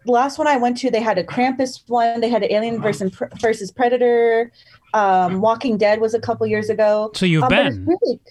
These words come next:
Speaker 1: what?
Speaker 2: So you've been?
Speaker 1: Oh, I, I go, I go every year.
Speaker 2: Hmm.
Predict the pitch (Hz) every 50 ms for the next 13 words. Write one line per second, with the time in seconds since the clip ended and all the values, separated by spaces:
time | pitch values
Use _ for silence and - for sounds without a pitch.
0 | _ _ _ - 233 269 392 571 _ _ _ - 196 - - 190 151 139 131 127
1 | - - 185 202 143 92 90 - _ _ _ _ _ _ _ _ _ _ _ -
2 | 359 320 285 - - 320 320 320 330 330 311 - 269 311 311 359 320 - 240 220
3 | 208 190 185 170 202 254 220 101 - 175 180 - 123 117 160 185